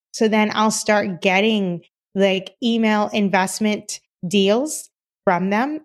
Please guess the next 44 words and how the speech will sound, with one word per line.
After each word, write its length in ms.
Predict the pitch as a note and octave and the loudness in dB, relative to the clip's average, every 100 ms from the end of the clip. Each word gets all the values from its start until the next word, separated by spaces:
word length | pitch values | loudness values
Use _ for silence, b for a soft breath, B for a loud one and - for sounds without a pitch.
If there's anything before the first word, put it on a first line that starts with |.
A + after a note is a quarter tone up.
| - | -2
even 360 | B3 A#3+ A#3 | 0 2 0
before 440 | G#3 G#3 - G3 G3+ | 0 -2 0 2 2
I'm 300 | G3 F#3 F3+ | 2 0 0
ready 280 | F3+ F#3 F#3 | 0 0 -2
to 160 | - | -2
make 260 | F#3 F3 F3 | 0 0 -2
any 240 | E3 F3 | -2 -2
investments. 760 | E3 D#3+ E3+ F#3 - E3 G#3 - | -2 0 0 -2 -4 -8 -8 -8
And 160 | G#3 | -2
I 100 | F#3+ G3 | 0 2
like 280 | A3 B3 | 2 0
that 260 | A#3 G#3 G3 | 0 -2 -2
because 320 | G3 G3+ F3+ | -2 -2 -4
I 140 | G3 G3 | -2 0
get 280 | G3+ G3+ G3+ | 2 0 0
to 100 | F#3+ | -4
see 400 | - A3+ A3+ G3 | -2 0 2 0
how 380 | F3 F#3+ F#3 | 0 2 2
they 260 | F3 F3+ F3 | 2 0 0
communicate 720 | F3 F#3 G3 A3 G#3 F#3+ F3+ | -2 0 2 2 0 0 0
about 340 | F#3+ D#3+ E3+ F3 | -2 -2 -2 0
their 140 | F3+ | -2
deals, 480 | F3 F3 F#3 A#3+ A#3+ B _ - | -2 -2 0 -2 -6 B _ -4
the 80 | G3 | -4
kind 320 | - G3 G3 | -2 0 2
of 100 | F#3+ | 2
information 680 | - F#3 F3+ F#3 F3 - E3+ | 0 -2 -2 0 -2 -2 -2
that 160 | E3+ | -2
they 120 | F3 E3+ | -2 -2
provide 680 | - F3 D#3+ E3 G3+ C4 - _ _ _ _ _ - | -2 0 0 2 0 -2 -6 _ _ _ _ _ -2
in 200 | A#3 G3+ | 0 2
terms 280 | G3+ G3+ G3 | 2 2 2
of 120 | F3 | 2
helping 420 | F#3+ F#3 G3+ F#3+ | 2 2 2 0
people 320 | G3+ F#3+ F#3 | 0 0 0
to 160 | F#3 F#3+ | 0 0
get 240 | F#3 F3+ | 2 2
educated 560 | F#3 F3 F3+ F3+ F3 E3+ | 0 -2 -4 -2 0 0
about 240 | E3+ E3+ | 0 -2
their 140 | F3 F3+ | -2 -2
deal. 400 | F3 A#3 A#3 A3+ | -2 0 0 2
Like, 240 | F#3+ F#3 | 0 -2
are 120 | G#3 F#3 | -4 0
they, 400 | F#3 F3+ E3 | 2 2 -2